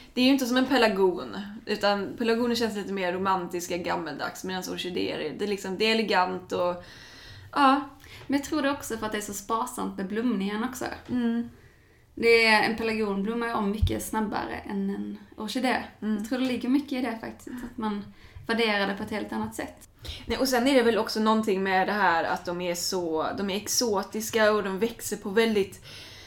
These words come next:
Speaker 1: speciella platser i världen. Vissa växer ju på flera tusen meters höjd, liksom, på, uppe i såna här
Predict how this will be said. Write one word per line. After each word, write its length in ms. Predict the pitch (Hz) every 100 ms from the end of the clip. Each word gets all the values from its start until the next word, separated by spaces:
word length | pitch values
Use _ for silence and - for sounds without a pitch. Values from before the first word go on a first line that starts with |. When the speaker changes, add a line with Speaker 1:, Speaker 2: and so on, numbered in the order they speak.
| - - - -
Speaker 1:
speciella 520 | - 226 240 233 202
platser 560 | - 240 240 - - 208
i 60 |
världen. 420 | 208 208 190 214
Vissa 240 | 226 233 214
växer 300 | 262 269 226
ju 100 | 220
på 120 | 220
flera 300 | 208 214 202
tusen 520 | 202 247 214 185 202
meters 380 | 208 190 190 180
höjd, 360 | 254 202 285 214
liksom, 300 | 175 175 175
på, 60 |
uppe 200 | - 214
i 280 | 190 185 185
såna 160 | 196
här 100 | 190